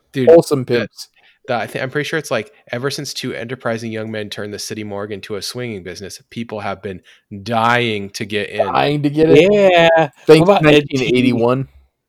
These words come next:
Speaker 3: Do you guys like Ed T V with Matthew McConaughey? The movie
Speaker 1: No.
Speaker 3: that came out around the same time as, uh,
Speaker 2: Truman
Speaker 3: um,
Speaker 2: Show.
Speaker 3: as The Truman
Speaker 2: I
Speaker 3: Show,
Speaker 2: knew you were gonna
Speaker 3: and
Speaker 2: say it.
Speaker 3: everyone completely forgot about it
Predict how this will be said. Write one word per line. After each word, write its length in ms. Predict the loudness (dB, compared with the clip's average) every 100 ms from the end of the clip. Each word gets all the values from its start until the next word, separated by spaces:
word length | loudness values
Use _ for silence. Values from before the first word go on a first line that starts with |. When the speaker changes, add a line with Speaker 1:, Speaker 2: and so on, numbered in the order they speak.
| _ -20 -20
Speaker 3:
Do 520 | -20 -20 -20 -20 -2 6
you 20 |
guys 180 | 6 8
like 260 | 6 4 0
Ed 260 | 0 0
T 200 | -4 -4
V 140 | 2 2
with 180 | 2
Matthew 280 | 2 0 2
McConaughey? 680 | -2 -2 0 0 0 -2 -2 -8 -20 _
The 80 | 2
movie 240 | 4 2
Speaker 1:
No. 60 | 0
Speaker 3:
that 120 | -6 -6 0
came 240 | 2 4
out 240 | 6 4 4
around 460 | 0 2 2 2 2
the 100 | -2
same 320 | 0 -2 -2
time 360 | -2 0 0 -2
as, 360 | -2 -2 -2
uh, 300 | -4 -4 -6 -2
Speaker 2:
Truman 240 | 0 2
Speaker 3:
um, 200 | 0 -2 2
Speaker 2:
Show. 260 | 6 6 4 _ _ _ _ _ _ 2
Speaker 3:
as 180 | 2
The 80 | 2
Truman 320 | 0 2 2 4
Speaker 2:
I 60 | 6
Speaker 3:
Show, 120 | 6
Speaker 2:
knew 80 | 8
you 140 | 6 6
were 40 |
gonna 140 | 6
Speaker 3:
and 100 | 4 6
Speaker 2:
say 100 | 6
it. 120 | 6 6
Speaker 3:
everyone 240 | 4 4 2
completely 540 | -2 0 0 0 0
forgot 400 | 0 0 2 0
about 260 | 2 2
it 100 | 4